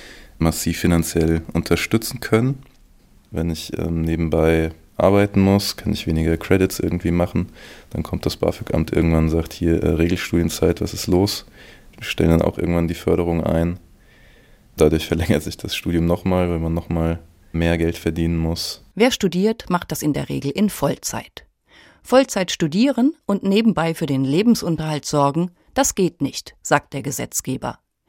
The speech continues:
Speaker 2: Der bafög-Höchstsatz muss deshalb eigentlich den Lebensunterhalt abdecken. Tut er aber nicht. Unter anderem, weil das bafög nicht automatisch an höhere Preise und veränderte Einkommen angepasst wird.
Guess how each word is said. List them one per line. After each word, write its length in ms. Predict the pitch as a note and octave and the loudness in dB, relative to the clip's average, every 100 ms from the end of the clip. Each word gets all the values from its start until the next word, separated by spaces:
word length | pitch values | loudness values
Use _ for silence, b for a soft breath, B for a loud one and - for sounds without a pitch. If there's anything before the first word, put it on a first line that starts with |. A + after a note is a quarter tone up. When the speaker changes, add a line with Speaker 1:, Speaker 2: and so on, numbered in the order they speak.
| B B B B | B B B B
Speaker 2:
Der 60 | E3 | 4
bafög-Höchstsatz 1120 | A#3+ - B3 - B3+ - - C4 D4+ - G#3+ | 4 2 -2 0 0 -2 -2 -2 -2 -4 -4
muss 160 | G3 | -2
deshalb 360 | - G3+ F#3 - - | -2 0 -2 -2 0
eigentlich 600 | D#3+ F3+ A#3+ A3+ A#3 - | 2 4 4 2 -2 2
den 160 | C4 | 4
Lebensunterhalt 920 | A3 A3 F#3 - C#3 C3+ A2 A2+ - | 6 4 2 0 -2 -4 -6 -8 -6
abdecken. 500 | C#3 _ A#2 - G2+ - _ _ _ _ _ | -6 _ -10 -10 -16 -20 _ _ _ _ _
Tut 260 | - D4 - | 0 2 2
er 160 | B2 | 2
aber 200 | A#2+ A2+ | 0 -4
nicht. 400 | G2 - - - _ _ b b b b | -8 -12 -14 -18 _ _ b b b b
Unter 260 | C4 A3+ F3 | 4 4 2
anderem, 480 | G3 A3+ A3 A3+ D#3 | 0 0 2 2 2
weil 120 | B2 | 0
das 220 | A#2+ - | -2 -2
bafög 580 | C3 C#3 D#3+ F#3 F#3 - b b - | 0 0 0 0 -2 -6 b b 2
nicht 320 | B3+ - - | 2 2 -4
automatisch 720 | D#3+ C#3+ C3+ C3+ F3+ G#3 - | -4 -2 0 0 0 -2 -2
an 320 | C3 A#2 A2 | -4 -4 -4
höhere 340 | C3 G3+ E3+ C#3 | 0 0 0 -4
Preise 540 | - C#3 D#3 E3+ D#3+ | -4 -2 0 0 0
und 260 | D3 C3+ C3 | 0 0 0
veränderte 560 | C#3 D3 D3 C#3+ D3 | -2 2 2 2 0
Einkommen 500 | - A#3+ A#3+ C3+ A#2 | 2 2 2 0 -4
angepasst 600 | A#2 A#2+ A2+ - - - | -4 -4 -6 -8 -10 -12
wird. 260 | - G#2 | -14 -16